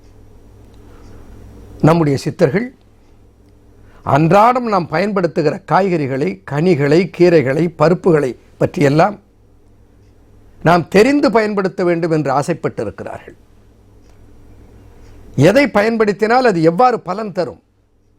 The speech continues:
உதாரணமா, ஒருவருக்கு காய்ச்சல் இருக்கிறது, காய்ச்சலுக்கு எந்த கீரையை சேர்த்து கொண்டால் காய்ச்சல் குறையும்? ஒருவருக்கு வயிற்றுப்போக்கு இருக்கிறது,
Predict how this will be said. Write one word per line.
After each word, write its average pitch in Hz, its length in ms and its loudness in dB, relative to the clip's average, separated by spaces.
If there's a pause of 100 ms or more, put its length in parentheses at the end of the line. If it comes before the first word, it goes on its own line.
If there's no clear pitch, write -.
(760)
உதாரணமா, 214 460 2
ஒருவருக்கு 208 340 0
காய்ச்சல் 208 500 -2
இருக்கிறது, 151 420 -4 (920)
காய்ச்சலுக்கு 254 580 0
எந்த 220 240 -2 (120)
கீரையை 240 360 2
சேர்த்து 202 260 -6
கொண்டால் 185 340 -2
காய்ச்சல் - 460 -4
குறையும்? 110 320 -10 (1700)
ஒருவருக்கு 233 380 4
வயிற்றுப்போக்கு 208 680 0
இருக்கிறது, 156 360 -2